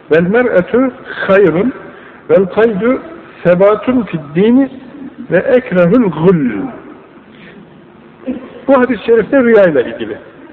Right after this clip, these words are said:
Biliyorsunuz ki uyuduğumuz zaman rüya görürüz. Hani çok kimseler görür. Bazı kimseler de "Ben yatarım, hiç rüya görmem." filan diyorlar. Nadir.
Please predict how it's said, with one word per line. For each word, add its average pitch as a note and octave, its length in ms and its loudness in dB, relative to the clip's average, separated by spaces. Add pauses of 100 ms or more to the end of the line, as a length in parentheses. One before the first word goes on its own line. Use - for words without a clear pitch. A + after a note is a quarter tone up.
(600)
Biliyorsunuz G#3 560 2
ki D3+ 200 0 (2000)
uyuduğumuz B3 500 4
zaman F#3 300 2 (580)
rüya A#3+ 260 4
görürüz. C3+ 540 0 (680)
Hani C3 220 -2 (140)
çok F3 220 -2
kimseler C#3+ 400 0
görür. C#3+ 400 2 (880)
Bazı F3+ 220 2
kimseler F#3+ 420 2
de D#3+ 180 0
"Ben F#3 140 2
yatarım, F3+ 400 2
hiç E3+ 140 -4
rüya E3 220 2
görmem." D3+ 380 0
filan C#3 300 -2
diyorlar. E3+ 400 -2
Nadir. B2+ 320 0